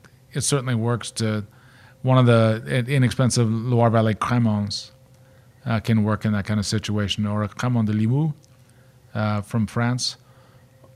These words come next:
There's, there's also, it may sound odd, but, um, out of tank, uh, Cabernet Sauvignon from, uh, Argentina, uh, Trapiche is the producer.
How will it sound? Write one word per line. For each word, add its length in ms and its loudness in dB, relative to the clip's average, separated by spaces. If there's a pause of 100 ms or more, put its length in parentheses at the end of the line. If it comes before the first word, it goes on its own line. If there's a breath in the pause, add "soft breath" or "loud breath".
(760)
There's, 280 -2 (680)
there's 200 -4
also, 360 0
it 120 -2 (260)
may 180 2
sound 360 -4
odd, 340 -4
but, 200 -4 (560 soft breath)
um, 420 0
out 140 2
of 140 -2
tank, 440 -2 (380)
uh, 220 -6
Cabernet 400 0
Sauvignon 520 0
from, 540 -2 (840 loud breath)
uh, 280 -8 (1200)
Argentina, 640 0 (680 soft breath)
uh, 80 -4
Trapiche 600 0 (300)
is 180 -4
the 80 -4
producer. 560 -6